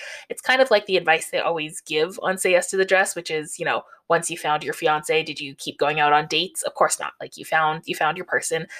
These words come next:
Same with your dress. You found your dress, so stop looking, because if you do keep shopping, yeah, odds are you are gonna find another dress out there, but it might take, you know, forty more visits to different salons. Like, there's always gonna be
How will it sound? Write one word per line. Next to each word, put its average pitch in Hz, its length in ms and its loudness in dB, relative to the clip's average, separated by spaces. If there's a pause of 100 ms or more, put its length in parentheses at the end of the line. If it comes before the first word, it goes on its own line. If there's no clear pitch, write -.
(140)
Same 220 220 2
with 240 160 2
your 233 80 4
dress. 165 300 4
You 139 80 -8
found 180 200 -2
your 196 80 -2
dress, 160 280 2
so 131 60 -10
stop 165 360 2
looking, 151 320 0
because 185 400 2
if - 100 -4
you 190 100 -8
do 269 160 0
keep - 200 -10
shopping, 180 480 2 (220)
yeah, 269 180 6 (160)
odds 233 180 4
are 233 100 6
you 240 140 4
are 202 160 8
gonna 202 160 2
find 175 240 2
another 175 240 4
dress 165 220 2
out 226 180 2
there, 175 180 2
but 165 120 0
it 151 80 2
might 165 180 -4
take, - 400 -8
you 170 80 -8
know, 151 220 -6 (260)
forty 185 420 6
more 165 400 6
visits 175 460 6
to 156 240 -6
different 160 320 -2
salons. 175 720 4
Like, 202 160 0
there's 240 160 2
always 262 300 4
gonna 190 260 -2
be 165 440 -6